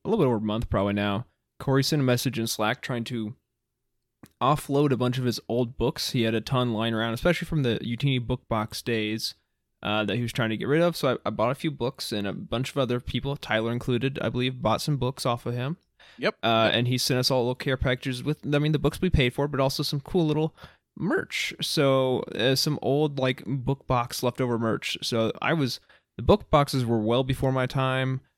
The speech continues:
Speaker 1: Uh, so I got some m-, bookmarks, some stickers, and then I also got two issues. One of them I have right behind me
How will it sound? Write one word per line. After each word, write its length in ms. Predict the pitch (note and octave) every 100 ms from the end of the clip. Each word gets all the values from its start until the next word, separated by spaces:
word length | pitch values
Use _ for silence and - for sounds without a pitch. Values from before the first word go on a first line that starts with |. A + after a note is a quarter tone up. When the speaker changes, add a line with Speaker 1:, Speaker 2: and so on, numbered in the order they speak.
| _ -
Speaker 1:
Uh, 500 | A2+ A2+ A2 A2 F#2
so 340 | - A#2+ A2
I 120 | A2
got 260 | B2 A#2+ -
some 320 | A#2+ G2 - -
m-, 320 | A#2+ B2 C3 -
bookmarks, 800 | E3 - D#3 D3 C#3+ C#3 - - -
some 320 | - - - -
stickers, 800 | - F3+ E3 D#3 D3+ D3+ - - - _ - A2 -
and 160 | B2
then 140 | B2+ A#2+
I 80 |
also 240 | F#2+ C#3 -
got 220 | C3 -
two 280 | - F3 F#3+
issues. 400 | C#3+ - C3+ C#3
One 160 | A2+ C3
of 80 | B2
them 100 | A2+
I 80 |
have 180 | B2 A2+
right 140 | A#2+ A2
behind 320 | B2 A#2 A2+
me 160 | F3